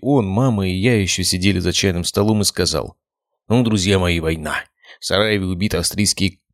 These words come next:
кронпринц. Это война". На Петров день к нам съехалось много народу. Были именины отца, и за обедом он был объявлен моим женихом.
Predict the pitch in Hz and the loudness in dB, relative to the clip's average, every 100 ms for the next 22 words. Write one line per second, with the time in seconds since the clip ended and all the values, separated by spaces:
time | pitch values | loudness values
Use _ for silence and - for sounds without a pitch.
0 | _ - 95 82 87 80 - - - _ | _ -2 0 0 -4 -2 0 -2 -4 _
1 | _ _ _ _ _ - 107 - 92 82 | _ _ _ _ _ -2 -2 0 -4 0
2 | 85 78 - - - _ _ _ _ _ | -2 -2 -6 -8 -14 _ _ _ _ _
3 | _ _ _ _ - 73 - 80 98 92 | _ _ _ _ -4 -2 -2 -2 0 0
4 | 101 92 _ _ _ - - 110 - 87 | 0 -4 _ _ _ -6 0 2 2 0
5 | 90 90 82 - 76 71 67 62 57 - | 0 0 -2 -2 -2 0 0 0 -2 -8
6 | - _ _ - 90 98 95 90 90 98 | -14 _ _ -4 0 0 0 0 0 0
7 | 92 - - 104 64 - - - 71 69 | 0 0 2 2 2 -2 -10 -4 -2 -2
8 | 73 107 107 95 - _ _ _ _ - | 2 2 2 -2 -8 _ _ _ _ -2
9 | 92 101 98 90 78 87 90 90 76 67 | 0 2 2 2 2 2 2 0 -2 -2
10 | 71 76 65 - 50 - - | -2 -2 -4 -2 -2 -4 -10